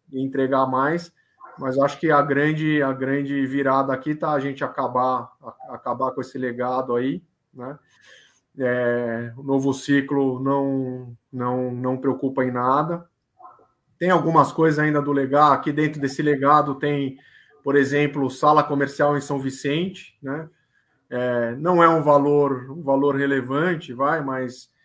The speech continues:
é, deve ser aí uns dez por cento disso aqui. Lógico, tem uns, a esse exemplo,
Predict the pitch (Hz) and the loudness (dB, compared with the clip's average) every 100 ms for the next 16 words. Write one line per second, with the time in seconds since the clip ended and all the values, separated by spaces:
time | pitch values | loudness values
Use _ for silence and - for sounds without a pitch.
0 | _ _ _ _ 131 127 120 117 127 123 | _ _ _ _ -6 -2 -2 -2 -6 -6
1 | - 131 135 131 117 - _ 135 135 143 | -2 0 0 -4 -10 -18 _ _ 0 0
2 | 139 - 135 - 139 139 139 123 131 127 | -2 -10 -14 -8 -6 -6 -8 -8 -8 -6
3 | 123 - 147 175 - _ _ - 196 202 | -8 -6 -6 -6 -10 _ _ 0 6 6
4 | - 131 165 160 175 220 202 - _ - | 4 -2 -2 0 0 -2 -6 -12 _ -2
5 | 147 165 160 160 147 160 202 - 131 117 | 0 0 -2 -4 -2 -4 -4 -8 -12 -14